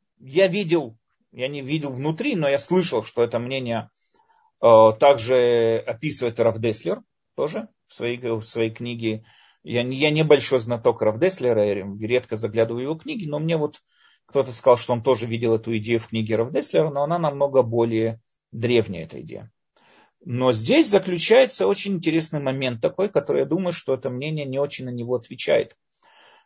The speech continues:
Если все-таки мы скажем, не имеет значения, откуда Всевышний знает то, что происходит в будущем, потому что или у него есть какая-то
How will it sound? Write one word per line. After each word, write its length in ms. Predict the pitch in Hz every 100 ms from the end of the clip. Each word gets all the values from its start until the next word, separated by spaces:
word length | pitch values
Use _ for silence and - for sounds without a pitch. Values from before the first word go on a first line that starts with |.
| _
Если 460 | 113 165 285 226 220
все-таки 480 | - 214 226 175 165
мы 100 | 156
скажем, 500 | - 170 160 143 135
не 60 |
имеет 180 | 180 277
значения, 400 | 240 165 185 170
откуда 420 | 160 - 160 151
Всевышний 640 | 113 - 113 113 - 101 104
знает 600 | 113 110 90 71 - _ _ _ _ _ _ _ _ _ _ -
то, 60 | -
что 160 | - 107
происходит 480 | - 101 - 101
в 60 | 104
будущем, 460 | 113 110 110 - -
потому 220 | - 98
что 300 | - 90 82 _ -
или 200 | 120 123
у 100 | 117
него 220 | 113 120
есть 100 | 113
какая-то 400 | - 113 113 101